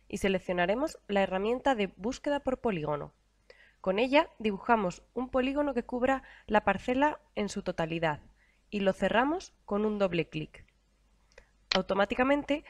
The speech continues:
se cargará en el panel una lista de fotogramas pertenecientes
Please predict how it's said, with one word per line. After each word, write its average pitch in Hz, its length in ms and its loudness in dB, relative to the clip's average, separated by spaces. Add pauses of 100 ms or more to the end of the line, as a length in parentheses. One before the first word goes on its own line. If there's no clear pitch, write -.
se - 160 -4
cargará 208 380 2
en 202 80 0
el 190 100 -4
panel 269 420 0 (280)
una 262 240 2
lista 220 260 0
de 196 80 4
fotogramas 233 600 -2
pertenecientes 262 920 -4